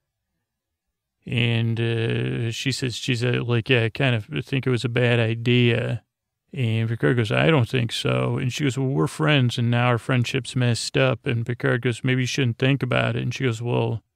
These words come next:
I wish I could, but, and we're also, we're separating tomorrow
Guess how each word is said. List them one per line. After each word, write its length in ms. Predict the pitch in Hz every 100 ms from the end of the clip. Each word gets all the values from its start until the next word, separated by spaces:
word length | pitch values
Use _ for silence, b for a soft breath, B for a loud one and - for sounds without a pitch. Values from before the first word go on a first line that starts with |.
| _ _ _ _ _ _ _
I 60 | -
wish 260 | 127 127 -
I 100 | 120
could, 360 | - 156 135
but, 100 | 123
and 220 | 147 123
we're 80 | 131
also, 260 | 131 123 135
we're 240 | 120 117
separating 800 | 110 - 139 127 135 120 117 107
tomorrow 800 | - 127 113 117 120 120 117 120